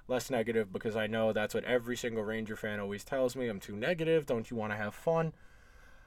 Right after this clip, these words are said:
I'm not being negative. I'm just telling you the truth.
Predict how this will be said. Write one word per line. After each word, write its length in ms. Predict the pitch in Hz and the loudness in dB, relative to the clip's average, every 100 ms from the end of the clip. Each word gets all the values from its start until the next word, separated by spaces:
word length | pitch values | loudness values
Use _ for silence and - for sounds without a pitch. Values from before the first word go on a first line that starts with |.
| - | -4
I'm 100 | 240 | 6
not 180 | 370 381 | 10 10
being 220 | 330 208 | 10 6
negative. 420 | 190 302 294 156 127 | 8 8 8 6 8
I'm 140 | 262 | 6
just 160 | 370 - | 4 2
telling 300 | - 180 175 | 4 6 6
you 80 | 170 | 4
the 120 | 156 | 2
truth. 600 | - 247 277 - - | 4 4 4 0 -8